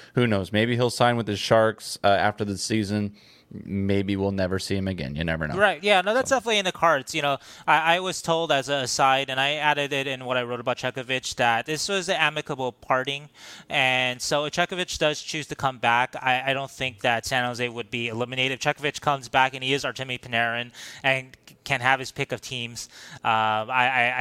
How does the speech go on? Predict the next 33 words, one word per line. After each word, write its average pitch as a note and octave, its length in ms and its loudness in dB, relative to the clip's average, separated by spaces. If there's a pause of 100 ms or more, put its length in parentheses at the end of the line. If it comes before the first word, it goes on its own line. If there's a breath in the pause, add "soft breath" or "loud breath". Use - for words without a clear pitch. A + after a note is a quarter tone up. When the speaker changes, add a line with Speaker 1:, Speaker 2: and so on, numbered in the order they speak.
(120)
Speaker 2:
I, C3 60 -2
I C3 60 0
think C3 240 -4
the, B2 240 0
the B2 80 -4
Sharks C3 340 0
can C#3+ 280 0
be C3 200 -2
in C3 80 -6
there B2 180 0
for A#2+ 260 -4
that. C#3 320 2 (380 loud breath)
And A#2+ 600 0
so C#3 220 -2
who, E3+ 160 -6
who F3+ 140 -6
knows? D3 240 0
Maybe D#3 160 -4
they E3+ 120 2
even D3+ 160 -6
had D3 160 2
a C#3 80 2
handshake D3 380 -2
agreement, B2 600 -2
you B2+ 120 -2
know, A2+ 100 0
le-, B2+ 340 -4
uh, A#2 260 0
coming C3+ 260 -2
out B2+ 200 6
of A#2 120 -8
it A2+ 140 -2
where, A2 360 0